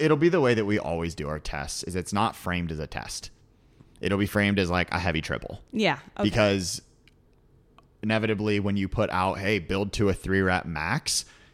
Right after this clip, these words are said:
Speaker 1: you are now setting an expectation in people's heads that they need to go for a new three rep max. And if it's not feeling good that day,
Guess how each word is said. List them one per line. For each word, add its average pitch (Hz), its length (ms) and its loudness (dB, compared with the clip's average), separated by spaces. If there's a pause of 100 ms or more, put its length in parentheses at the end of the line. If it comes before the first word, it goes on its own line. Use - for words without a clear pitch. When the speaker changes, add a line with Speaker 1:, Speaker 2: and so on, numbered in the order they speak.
(360)
Speaker 1:
you 113 300 2
are 107 80 2
now 101 180 2
setting 95 320 0
an 90 80 -4
expectation - 1200 -4
in 82 80 -4
people's - 300 -4
heads 104 340 -2
that 98 140 -2
they 95 100 0
need 87 280 -2
to 85 240 0
go 82 180 -4
for 82 180 0
a 80 80 0
new 80 160 -2
three 78 240 -4
rep 69 180 -4
max. - 300 -10
And 101 100 -4
if 104 60 0
it's 113 140 -2
not 123 240 0
feeling 90 360 -4
good 78 200 -8
that 95 180 0
day, 107 300 2